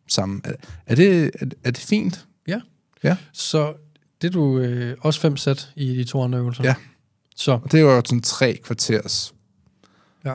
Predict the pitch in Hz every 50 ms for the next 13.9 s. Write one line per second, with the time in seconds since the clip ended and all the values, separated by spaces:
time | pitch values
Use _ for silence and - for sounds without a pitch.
0 | 135 - - 131 120 127 - 127 120 - - - - - - 117 - - 131 113
1 | - 123 - 110 104 101 104 113 113 - 117 - 143 139 127 127 120 113 110 -
2 | - 117 - - 117 113 - - 110 107 - - 90 - - - - 107 107 -
3 | - 110 107 107 101 98 - 104 98 101 - - _ _ _ _ _ _ _ 175
4 | 156 143 135 135 135 135 131 131 131 135 131 127 127 131 135 131 127 123 123 127
5 | 123 120 123 _ _ _ _ _ _ _ _ _ _ - - - _ _ _ -
6 | - - 147 - - - - - - - _ _ _ _ _ _ _ _ _ _
7 | _ _ _ - 123 120 - - _ _ _ _ _ _ _ _ _ _ _ -
8 | 143 139 131 131 127 123 120 120 120 123 131 - - - - - 147 131 127 139
9 | - _ _ _ _ _ _ _ _ _ _ _ _ _ _ _ _ _ _ _
10 | _ _ _ _ _ _ _ _ - 139 131 131 156 175 165 - 160 120 - -
11 | _ _ _ _ _ _ _ _ - 151 165 180 - - 131 135 135 170 170 -
12 | - _ _ _ _ _ _ _ - 147 143 139 - 147 135 135 135 139 135 -
13 | 131 127 123 123 123 123 123 123 123 135 123 127 131 131 127 - 135